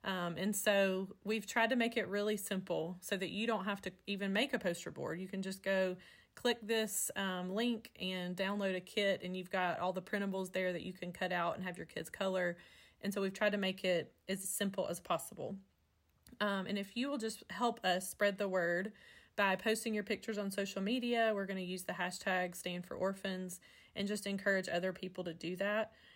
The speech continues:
And you're probably involved in some type of group, whether that is a mom's group, a Bible study group, um, a book club, P T O, sports teams, et cetera.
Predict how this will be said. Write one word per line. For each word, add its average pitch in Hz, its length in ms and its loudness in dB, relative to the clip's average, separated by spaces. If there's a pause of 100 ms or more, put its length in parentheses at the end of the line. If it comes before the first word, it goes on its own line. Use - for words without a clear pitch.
(160)
And 202 360 0
you're 233 160 2
probably 220 880 2 (120)
involved 196 580 2
in 190 100 0
some 202 220 -2
type 190 240 -2
of 170 180 -4
group, 165 400 -4
whether 180 260 0
that 175 320 0
is 180 440 0
a 175 80 -4
mom's 220 380 2
group, 208 420 0
a - 60 -4
Bible 185 280 0
study 202 280 -2
group, 190 480 0 (480)
um, 180 260 0
a - 80 -4
book 233 300 0
club, 202 560 4
P 196 160 -4
T 190 240 0
O, 196 440 4 (140)
sports - 540 0
teams, 196 480 0
et - 120 -4
cetera. - 520 -2